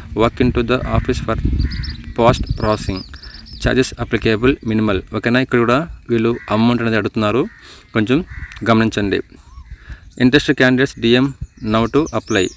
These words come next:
సేమ్ నెంబర్ నైన్ ఫోర్ నైన్ ఫోర్ జీరో సెవెన్ ఫోర్ జీరో ఎయిట్ త్రీకి అయితే మీరు కాల్ చేసి కనుక్కోవచ్చు. ఏ కంపెనీ కానీ ఫ్రెండ్స్ ఈ చార్జెస్ అప్లికేబుల్ అంటే ఏదైనా, ఆ, జాయినింగ్ ఫీజులు తక్కువ ఉంటేనే దీనికి మీరు,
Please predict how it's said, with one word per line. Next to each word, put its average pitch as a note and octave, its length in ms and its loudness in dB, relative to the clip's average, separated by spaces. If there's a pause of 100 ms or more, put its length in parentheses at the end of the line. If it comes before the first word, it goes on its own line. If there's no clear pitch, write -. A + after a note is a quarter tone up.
(460)
సేమ్ B2 240 6
నెంబర్ G#2 300 0
నైన్ A2+ 160 2
ఫోర్ C3+ 240 0
నైన్ A2+ 160 0
ఫోర్ A2+ 200 -2
జీరో A2 320 0
సెవెన్ A#2 260 2
ఫోర్ A#2+ 200 0
జీరో A#2 240 0 (100)
ఎయిట్ A#2 160 0
త్రీకి A2+ 180 0
అయితే A2 160 0
మీరు A2+ 260 2 (100)
కాల్ G#2+ 180 4
చేసి - 180 -2
కనుక్కోవచ్చు. A2 560 -2 (760)
ఏ A#2+ 120 8
కంపెనీ C3 340 4
కానీ B2 140 4
ఫ్రెండ్స్ B2 300 0 (100)
ఈ A#2 120 0 (100)
చార్జెస్ A#2+ 260 2
అప్లికేబుల్ A#2+ 480 0
అంటే A#2 220 2
ఏదైనా, B2 360 2 (160)
ఆ, A2 140 0
జాయినింగ్ A2+ 320 4
ఫీజులు A#2+ 320 2 (100)
తక్కువ B2 260 0
ఉంటేనే A#2+ 340 2
దీనికి A#2 400 0
మీరు, A#2+ 320 2